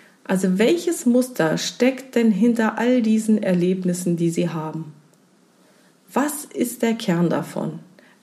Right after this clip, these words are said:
Was zeigt sich? Und dann sollten Sie Ihr Vorgehen danach ausrichten, dass Sie sozusagen andere Auswirkungen bekommen,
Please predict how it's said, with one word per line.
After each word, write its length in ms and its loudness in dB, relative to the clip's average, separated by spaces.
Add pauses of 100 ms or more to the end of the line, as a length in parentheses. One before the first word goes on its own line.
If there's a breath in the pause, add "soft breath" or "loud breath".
Was 240 -4
zeigt 420 -2
sich? 340 -8 (800 soft breath)
Und 400 0
dann 220 4 (380)
sollten 540 2
Sie 220 0
Ihr 400 0
Vorgehen 920 2
danach 420 2
ausrichten, 800 -2
dass 200 -4
Sie 120 0
sozusagen 680 -2 (100)
andere 480 2
Auswirkungen 1080 0 (340 loud breath)
bekommen, 580 -4